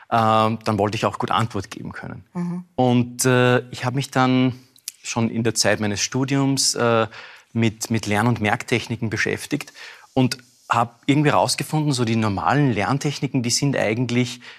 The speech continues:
Speaker 1: die funktionieren sehr schlecht. Ja. Man muss sehr viel Zeit rein investieren, um sich etwas zu merken, was man dann auch wieder schnell vergisst.
Speaker 2: Mhm.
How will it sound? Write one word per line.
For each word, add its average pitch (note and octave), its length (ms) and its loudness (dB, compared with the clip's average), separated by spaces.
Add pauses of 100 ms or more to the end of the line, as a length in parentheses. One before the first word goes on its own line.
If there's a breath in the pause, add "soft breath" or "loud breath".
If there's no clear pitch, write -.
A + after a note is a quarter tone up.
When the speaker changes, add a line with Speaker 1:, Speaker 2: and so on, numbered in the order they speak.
(360 loud breath)
Speaker 1:
die - 300 -10
funktionieren C3 580 2
sehr B2+ 160 4
schlecht. G#2+ 400 -2
Ja. G2+ 100 -2
Man A2+ 200 0
muss A#2 260 2
sehr G#2+ 180 2
viel B2 280 0
Zeit A2+ 480 0
rein G2 200 2
investieren, C3 760 0 (400 loud breath)
um A#2+ 680 4
sich A#2 220 -2
etwas - 560 0
zu - 140 -2
merken, A#2 560 2
was A2+ 120 0
man B2 100 2
dann A#2 120 2
auch A2+ 100 0 (100)
wieder A2+ 200 -4
schnell G2 180 -4
vergisst. - 600 -8
Speaker 2:
Mhm. F#3+ 320 -10